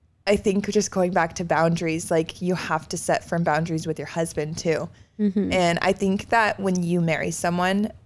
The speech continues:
Speaker 1: personally, I think there's periods of time in which one person struggles and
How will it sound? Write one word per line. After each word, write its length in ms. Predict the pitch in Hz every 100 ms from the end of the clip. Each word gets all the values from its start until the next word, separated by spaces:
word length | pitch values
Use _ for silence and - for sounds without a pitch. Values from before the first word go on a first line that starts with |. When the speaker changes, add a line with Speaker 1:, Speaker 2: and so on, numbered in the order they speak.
| -
Speaker 1:
personally, 580 | - 170 - 175 175 190
I 140 | 170
think 220 | 175 165 -
there's 300 | 165 165 - - - - _ -
periods 260 | 202 196
of 80 | 196
time 240 | - 165 165
in 80 |
which 240 | 165 165 -
one 160 | 156
person 320 | 160 165 165 165
struggles 720 | - 151 151 165 202 - - _ 175
and 460 | 165 160 160 165